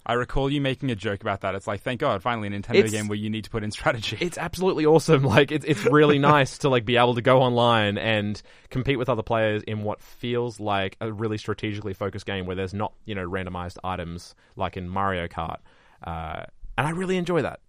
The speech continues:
Speaker 2: That's really fun. I, I, I've, I've stayed up till one thirty A M trying to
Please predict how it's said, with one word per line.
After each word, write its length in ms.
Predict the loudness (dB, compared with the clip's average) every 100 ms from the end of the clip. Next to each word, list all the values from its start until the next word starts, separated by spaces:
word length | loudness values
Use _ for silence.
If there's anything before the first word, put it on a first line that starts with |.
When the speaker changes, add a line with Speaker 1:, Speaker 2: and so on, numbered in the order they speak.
| _ _
Speaker 2:
That's 180 | -6 -4
really 160 | -4 -2
fun. 360 | -2 -2 -6 -16 _ _ 2
I, 100 | 4
I, 340 | 4 2 2
I've, 100 | 0
I've 160 | -2 -2
stayed 160 | 0 -2
up 100 | -2
till 120 | -2
one 160 | -2
thirty 240 | 0 0 0
A 40 | 0
M 220 | -2 -2
trying 220 | -2 -2
to 200 | 0 -2